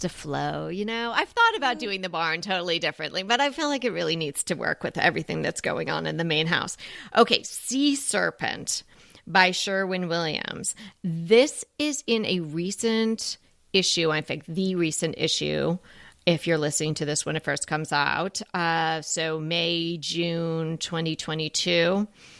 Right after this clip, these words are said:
Speaker 1: of House Beautiful. They painted the cabinets, and I think it was in, in Atlanta home,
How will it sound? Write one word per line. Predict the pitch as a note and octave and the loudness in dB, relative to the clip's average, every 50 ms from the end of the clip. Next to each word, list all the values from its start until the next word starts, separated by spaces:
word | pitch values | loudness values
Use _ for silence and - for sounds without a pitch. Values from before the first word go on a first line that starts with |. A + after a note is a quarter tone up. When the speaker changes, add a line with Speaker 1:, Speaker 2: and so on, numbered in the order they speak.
| - - - - - - _ _ _ - | -20 -20 -20 -20 -20 -20 _ _ _ 6
Speaker 1:
of | F3+ E3+ - | 6 6 6
House | - - - E3 E3+ E3 D#3 - - | 2 2 4 4 4 4 4 0 0
Beautiful. | E3+ - F3 E3+ D#3 D#3 - - B2+ - - - - - - - F3+ - - _ _ | 0 0 0 2 2 0 0 0 0 2 2 0 -2 -8 -10 -10 -10 -12 -14 _ _
They | F3 D#3+ D3+ D3+ E3+ E3 D#3+ | -4 -2 2 4 4 4 4
painted | - - F3 F#3 F#3 F3 - F#3+ D#3+ - | 4 2 2 2 2 2 2 0 0 0
the | E3+ | -2
cabinets, | - - - - - D#3 D#3 D#3+ D3+ D#3 D3+ D3 - - - - - - | -2 -2 -4 -2 0 2 2 2 2 2 0 0 0 0 -2 -2 -2 0
and | C#3+ C#3+ | 0 0
I | D3 | 0
think | - - - - | 0 0 -2 -2
it | - - | -2 -4
was | E3+ E3 D#3 - | -2 -2 -2 0
in, | D#3+ D#3+ D#3 D#3 C#3+ - - - | 0 0 0 0 -2 -4 -4 -2
in | E3 D#3 D3+ | 0 0 0
Atlanta | C#3 - D#3+ D3+ C#3+ D3+ D3+ D3+ D3 - - D3+ C#3+ | 0 -2 0 0 0 2 2 0 0 0 0 0 -2
home, | C#3+ - - D3+ D3 C#3+ C#3 C3 A#2+ G#2+ G#2+ | -2 -2 -2 0 0 0 0 -2 -2 -4 -6